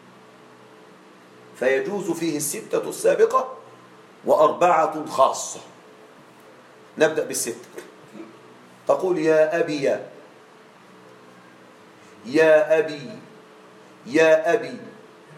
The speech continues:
يا أبا، يا أبا، يا أبو.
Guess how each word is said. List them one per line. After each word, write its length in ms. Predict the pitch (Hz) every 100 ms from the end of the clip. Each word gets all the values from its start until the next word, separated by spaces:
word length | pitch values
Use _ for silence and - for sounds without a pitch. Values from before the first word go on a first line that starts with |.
| - - - -
يا 440 | 131 156 156 170
أبا، 680 | 175 170 156 143 123 - - - - - - 147
يا 440 | 127 139 139 147
أبا، 320 | 156 170 170 - - - 156
يا 380 | - 160 151 147
أبو. 200 | 139 127